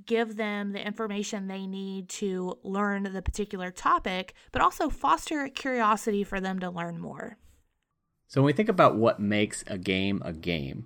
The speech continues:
Speaker 2: there's some essential components. And according to Carl Kapp, an expert on games, a game is defined as an activity that's conducted according to rules, engaged in for diversion or amusement, often with a score,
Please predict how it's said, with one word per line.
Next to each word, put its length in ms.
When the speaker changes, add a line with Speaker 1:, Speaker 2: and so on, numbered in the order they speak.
Speaker 2:
there's 220
some 260
essential 380
components. 760
And 260
according 460
to 200
Carl 340
Kapp, 540
an 400
expert 400
on 160
games, 420
a 80
game 280
is 120
defined 480
as 360
an 140
activity 680
that's 160
conducted 520
according 460
to 120
rules, 580
engaged 540
in 220
for 220
diversion 540
or 160
amusement, 460
often 320
with 140
a 80
score, 640